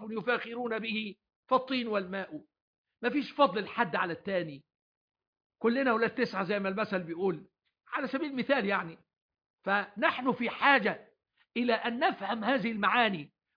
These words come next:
ونتعامل من منطلق التراحم، التعاطف، التواد، أن أعطي الحقوق قبل أن أسأل عن الواجبات،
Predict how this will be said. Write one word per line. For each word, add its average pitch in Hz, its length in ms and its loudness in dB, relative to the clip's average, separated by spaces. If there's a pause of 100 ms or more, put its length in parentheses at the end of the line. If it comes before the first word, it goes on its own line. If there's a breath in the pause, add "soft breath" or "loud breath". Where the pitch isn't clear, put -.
ونتعامل 185 840 4 (420)
من 196 200 -2
منطلق 202 800 4 (320)
التراحم، 185 720 0 (680)
التعاطف، 196 760 0 (720)
التواد، 220 720 2 (840)
أن 226 200 2 (320)
أعطي 277 800 4
الحقوق 254 760 0 (1000)
قبل 233 260 4
أن 208 320 -2
أسأل 240 720 0 (340)
عن 226 280 4
الواجبات، 196 920 0